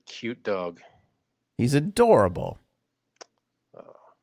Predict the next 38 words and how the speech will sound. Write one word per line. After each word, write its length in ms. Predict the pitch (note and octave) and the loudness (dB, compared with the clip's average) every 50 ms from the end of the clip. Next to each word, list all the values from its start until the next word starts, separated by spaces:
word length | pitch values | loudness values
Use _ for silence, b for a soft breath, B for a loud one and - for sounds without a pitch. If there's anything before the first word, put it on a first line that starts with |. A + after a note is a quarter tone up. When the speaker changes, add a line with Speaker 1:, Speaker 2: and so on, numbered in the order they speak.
| _ _ _ | _ _ _
Speaker 1:
so 200 | - - - A#2+ | -20 -6 0 2
Speaker 2:
Um, 240 | A#2+ B2+ B2 B2+ B2+ | 4 4 4 4 2
Speaker 1:
he 60 | A#2 | 4
le-, 40 | C3 | 4
Speaker 2:
there's 180 | D3+ D3 D#3+ C#3+ | 4 6 4 4
Speaker 1:
he 60 | C3 | 2
just 180 | D3+ C#3+ - | -2 -4 -4
left 320 | A#2+ A#2+ C3 C#3 C#3 - - | 2 6 6 6 6 6 0
him 120 | C#3 C#3 | 0 2
in 80 | C#3 C3+ | 2 2
the 80 | B2+ | 4
house? 360 | A2 A#2+ B2 C3+ F3+ G#3 - - | 4 4 4 2 0 -2 -4 -4
What 120 | E3 E3 | -2 2
is 60 | B2+ | 4
Speaker 2:
left 440 | C3+ C3 B2+ C#3 D3 F#3 G#3 - - | 4 4 6 6 6 4 4 2 2
him 220 | - A3 G3+ F#3+ | 4 4 4 6
in 120 | E3+ E3 D#3 | 6 6 6
the 100 | C#3+ B2+ | 6 6
house. 500 | C3 C#3+ A#2+ F#2+ F2+ G2 F#2+ - - - | 6 6 6 6 4 2 0 -2 0 2
Okay. 500 | A#2 A2+ - B2+ A2 A2 A2 B2+ C#3+ A#2+ | 2 4 4 4 4 6 4 4 2 0
So 380 | - - - - B2+ A#2 A#2+ A2+ | -2 -4 0 2 4 4 4 4
this 240 | A2+ C#3+ D#3+ - - | 4 4 2 4 4
is, 220 | E3+ D3+ C3+ A2+ | 4 4 2 2
by 160 | - C3 C#3+ | 4 4 6
the 100 | C#3 C#3 B2+ | 8 8 8
way, 240 | B2 A2 G2+ G2 b b b b b b b _ - | 8 6 4 2 b b b b b b b _ -8
two 540 | - - - G3+ F#3+ G3 G#3 A3 A3+ A3+ - - | -6 0 0 2 2 4 2 2 0 -2 -6 -8
state 540 | - - - - - E3 E3 E3+ E3 - - | -6 -2 -2 0 2 4 4 4 4 2 0
police 420 | - E3 D3 D3 D3 C#3 C3+ - - - - | 0 2 4 4 4 4 2 0 -2 -6 -6
sources. 760 | - - - A2+ A#2+ A2+ - - D2 C2+ C2+ - - - - _ _ _ _ _ _ _ _ _ _ _ | -2 0 2 2 2 2 0 -2 -6 -6 -8 -10 -14 -20 -20 _ _ _ _ _ _ _ _ _ _ _
So 320 | - - C3+ C3 C3 B2+ - | -2 2 6 6 6 6 6
I 80 | - D#3+ | 6 6
don't 160 | F#3+ G3 F#3 | 6 6 6
think 180 | - F#3+ E3+ D3+ | 6 4 4 6
these 180 | D3+ C3+ A#2+ | 4 4 4
cops 360 | - - D#3+ C#3 C#3+ C3 - - | 4 2 4 4 4 4 6 6
are 220 | A#2 A2+ G#2+ G2+ | 6 6 6 4
lying. 760 | G#2+ G#2+ A2 A2+ A2 G#2 G2+ E2 G#1+ G#1+ G1+ - - B2 | 4 4 6 6 6 6 4 0 -2 -4 -6 -6 -8 -8